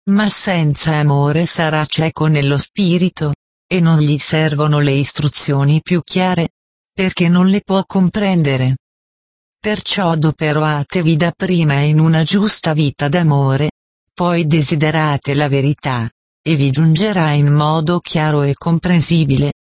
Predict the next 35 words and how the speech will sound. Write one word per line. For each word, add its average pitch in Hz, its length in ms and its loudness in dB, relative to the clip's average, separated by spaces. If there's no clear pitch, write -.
perché 160 460 -2
allora 160 540 2
ricevete 139 920 0
dall'interiore 160 1080 0
un 156 200 4
sapere 160 580 -2
che 175 160 -4
vi 147 180 0
dà 139 160 0
la 143 140 0
luce 165 400 0
più - 160 -6
chiara, 180 540 -2
che - 200 -4
comprenderete 175 1080 0
e - 160 -2
che 175 160 -4
vi 160 160 2
renderà 175 460 2
felici, 131 640 0
ed 151 200 0
entrerete 175 800 0
anche 151 320 0
nel 139 240 2
giusto 147 500 0
rapporto 151 720 -2
verso 170 480 -2
Gesù 143 340 -2
Cristo 165 540 -2
ed 135 160 -2
attraverso 151 840 -2
Lui 208 300 2
anche 165 380 0
verso 147 440 -2
me 143 200 0